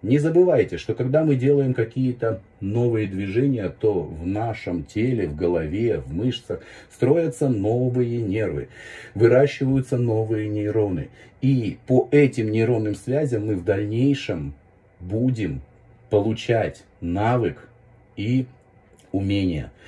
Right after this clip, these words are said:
По-другому, друзья, не работает. Поэтому старайтесь сразу же исключать неточности в технике. Не спешите, не гонитесь за весами. И вы, естественно, будете прекрасно прогрессировать,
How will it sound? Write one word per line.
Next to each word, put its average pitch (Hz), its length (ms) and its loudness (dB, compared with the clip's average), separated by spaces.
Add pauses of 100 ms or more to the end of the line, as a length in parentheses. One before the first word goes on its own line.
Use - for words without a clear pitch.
(140)
По-другому, 123 560 4
друзья, 113 420 -2
не 110 160 0
работает. 98 640 -2 (340)
Поэтому 104 640 0 (160)
старайтесь 120 600 0
сразу 113 500 -2
же 85 260 -6
исключать 95 680 -2 (480)
неточности 110 840 -2
в - 100 -20
технике. - 580 -8 (320)
Не 117 180 2
спешите, 135 760 -2
не 95 140 -2
гонитесь 123 460 2
за 113 160 0
весами. 113 640 -4 (640)
И 170 160 0
вы, 156 160 2
естественно, 120 800 0
будете 92 480 -6
прекрасно 90 580 -6
прогрессировать, 87 760 -4